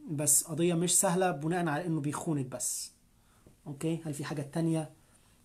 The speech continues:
آه، حاولي إن أنتِ تتواصلي مع محامي، استشارة خاصة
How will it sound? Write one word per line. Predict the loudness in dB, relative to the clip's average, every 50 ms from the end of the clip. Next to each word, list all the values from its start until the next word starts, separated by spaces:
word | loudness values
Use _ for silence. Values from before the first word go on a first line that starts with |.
| _ _ _ _ _ _ -10 -6
آه، | -6 -4 -4 -4 -6 -8 -10 -12 -16 -16 -18 -20 -20 _ _ _ _ _ _ _ -16
حاولي | -12 -4 0 0 2 4 4
إن | 2
أنتِ | 2 0 -2
تتواصلي | -4 -2 -2 0 0 0 0 -2
مع | -4 -4
محامي، | -6 -6 -6 -4 -4 -2 0 -2 -2 -2
استشارة | -2 -2 -2 -2 0 0 0 0
خاصة | 0 0 0 0 0 0 2 2 2 2 0